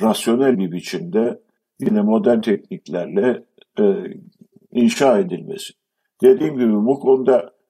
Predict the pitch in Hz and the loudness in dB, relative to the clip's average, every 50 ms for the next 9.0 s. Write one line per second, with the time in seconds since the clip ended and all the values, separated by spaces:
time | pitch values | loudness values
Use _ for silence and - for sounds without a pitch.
0 | _ _ - 147 139 127 - - 123 131 123 113 98 113 123 117 117 117 113 - | _ _ -4 -2 -2 -2 -2 2 2 2 2 2 2 2 4 4 4 2 0 0
1 | - 117 95 82 - - _ - 92 87 80 - - 110 104 - - 110 113 107 | -4 -4 -4 -4 -6 -10 _ -8 -8 -8 -8 -4 -4 -4 -2 -2 0 0 0 2
2 | 117 113 107 - _ _ _ _ _ - - 131 135 - - - 104 104 101 104 | 0 -2 -2 -4 _ _ _ _ _ 0 0 0 0 -2 -10 -4 -2 0 0 0
3 | 107 110 110 107 107 104 104 104 101 - - 110 110 107 107 - - 104 101 98 | 0 0 0 -2 -2 -2 -2 -4 -4 -4 -2 -2 -2 -2 -2 -4 -4 -2 -2 -2
4 | 101 98 101 101 101 101 98 92 90 92 - _ _ _ _ _ - - - _ | -2 -2 0 0 0 0 -2 -2 -6 -8 -10 _ _ _ _ _ -20 -20 -20 _
5 | - 104 107 113 113 120 131 143 147 147 135 135 - 135 135 135 - 120 123 104 | -4 -2 0 2 2 4 2 2 4 2 2 2 2 0 0 0 0 -2 -2 2
6 | - 117 113 - - 104 87 117 117 113 117 127 139 156 139 123 113 - 131 113 | 0 -2 -2 -2 -10 -4 0 0 2 2 0 0 0 2 2 2 2 0 2 0
7 | 123 127 - - 113 110 104 107 107 107 110 113 113 107 - - 98 107 107 143 | 0 0 0 0 0 0 2 2 0 2 2 0 -2 -4 -4 -4 -4 0 0 0
8 | 131 107 92 120 143 160 131 107 101 113 107 107 107 - - 147 147 135 107 92 | -2 2 2 4 4 4 2 0 2 4 4 4 4 2 0 -2 0 0 -2 -6